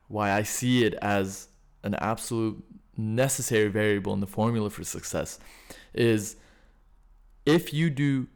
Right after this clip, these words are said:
if you fail, and if you do not fail, my apologies,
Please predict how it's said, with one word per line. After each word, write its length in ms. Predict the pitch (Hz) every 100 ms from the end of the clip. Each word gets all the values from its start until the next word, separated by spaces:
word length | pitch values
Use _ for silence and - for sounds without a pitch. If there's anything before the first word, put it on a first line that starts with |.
| _ _ -
if 220 | 147 -
you 80 | 156
fail, 500 | - 120 117 110 113 - _ _ _ _
and 520 | 110 110 104 101 98 - - - - _ _
if 160 | 135 147
you 80 | 175
do 140 | 151
not 240 | 127 131 -
fail, 420 | 113 90 - - _ -
my 100 | 98
apologies, 540 | 98 104 92 87 -